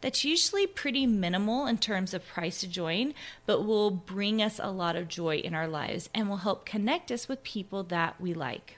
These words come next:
right? I think we could spend a lot of time just surfing social media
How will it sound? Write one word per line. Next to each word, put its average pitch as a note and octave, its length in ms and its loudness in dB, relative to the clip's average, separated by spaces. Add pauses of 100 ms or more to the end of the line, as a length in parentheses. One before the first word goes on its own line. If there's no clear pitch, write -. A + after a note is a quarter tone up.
right? F#3 400 2 (420)
I B3 80 6
think F4 300 2
we A#4 100 8
could G4+ 160 2
spend D#4+ 240 2
a D4+ 60 2
lot A#3+ 240 8
of A#3+ 40 2
time F#3 400 0
just - 540 0
surfing A3+ 460 2
social B3 380 2
media A#3 540 2